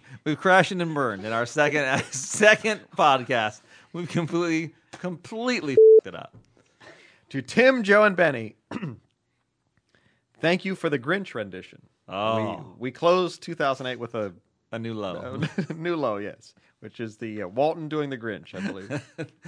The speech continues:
Speaker 2: The, the
Speaker 1: Oh.
Speaker 2: Grinch theme song,
Speaker 1: They
Speaker 2: yeah.
Speaker 1: might even have some French Walton in it.
Speaker 2: I, uh, you know what? I have not even had the stomach to listen to that
Speaker 1: I
Speaker 2: yet.
Speaker 1: did listen to it.
Speaker 2: How
Speaker 1: I,
Speaker 2: does it sound?
Speaker 1: we, I, we, it was, it was lovely. We closed out two thousand eight.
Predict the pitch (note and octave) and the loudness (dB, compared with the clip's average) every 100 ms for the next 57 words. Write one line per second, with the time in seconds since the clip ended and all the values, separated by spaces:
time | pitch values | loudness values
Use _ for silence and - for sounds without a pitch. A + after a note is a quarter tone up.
0 | F#3+ A#2+ B2 B2 B2 A2 G2+ G#2+ G2 G2 | -8 -8 -4 0 2 2 0 -4 -12 -16
1 | F#2 D3+ E3 F3+ D#3 C#3 C3 A#2 - E3 | -6 0 2 2 2 0 0 -6 -4 -4
2 | D3+ A2 F#2 - E2+ C3 C#3+ E3 D#3 C#3 | -4 -4 -6 -8 -8 -2 0 0 0 0
3 | B2+ A#2+ A2 - C#3 D3 D3 D3 D#3+ D3 | 0 -2 -4 -10 -6 -2 0 2 2 0
4 | C#3+ C#3+ C#3 C3+ B2 B2 G#2+ - A#2 G#2 | 0 0 0 -4 -8 -10 -10 -10 -10 -10
5 | F#2+ F#2+ F2+ G2 E2+ A#1 C#3 D#3+ G3 F3+ | -12 -16 -16 -16 -12 2 2 4 0 -2
6 | D3+ B2 F#2+ - A2+ C#3 - D3 D3 - | -6 -10 -10 -10 -2 2 2 0 -6 -8
7 | G#2+ - - C3+ E3 A#2+ C3+ D3+ - - | -10 -10 -8 -4 -4 0 2 2 0 -4
8 | B2+ C#3+ D3 C#3+ - C3 B2+ - - C3 | -2 0 0 0 -2 -4 -4 -8 -8 -6
9 | A#2 G2 A2+ G2+ F2 F2 A2+ C3 B2+ C3+ | -6 -2 -2 -2 -4 -8 -4 -4 -4 -2
10 | C3 A#2+ B2 A2 - A#2+ A#2+ G#2+ A#2 B2 | -2 -2 -2 -2 -4 -6 -4 -4 -6 -6
11 | B2+ | -8